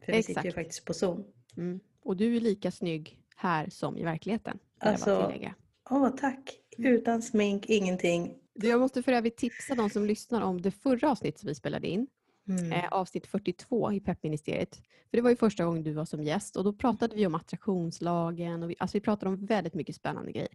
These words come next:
Speaker 1: Mm.
Speaker 2: Jag vill bara passa på att säga det. Om det är någon som lyssnar på det här och sen tänker att "Gud, jag vill höra mer",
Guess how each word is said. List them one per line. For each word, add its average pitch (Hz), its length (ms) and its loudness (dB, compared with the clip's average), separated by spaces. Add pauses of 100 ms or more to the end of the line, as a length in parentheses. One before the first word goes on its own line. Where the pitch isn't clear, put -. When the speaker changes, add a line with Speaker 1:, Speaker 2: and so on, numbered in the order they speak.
Speaker 1:
Mm. 202 320 -2
Speaker 2:
Jag - 100 -12
vill 208 120 0
bara 220 100 2
passa 202 220 -2
på 170 100 -4
att 180 60 -4
säga 220 440 2
det. 165 100 2
Om 160 80 0
det 175 60 0
är - 20 2
någon 165 120 0
som 170 140 -6
lyssnar 180 280 -6
på - 120 -6
det 185 140 -4
här 254 320 2
och 185 80 -4
sen 170 180 -4
tänker 160 280 -6
att 165 100 -8
"Gud, 226 160 -2
jag 180 60 -2
vill 196 100 0
höra 208 180 2
mer", 240 340 -2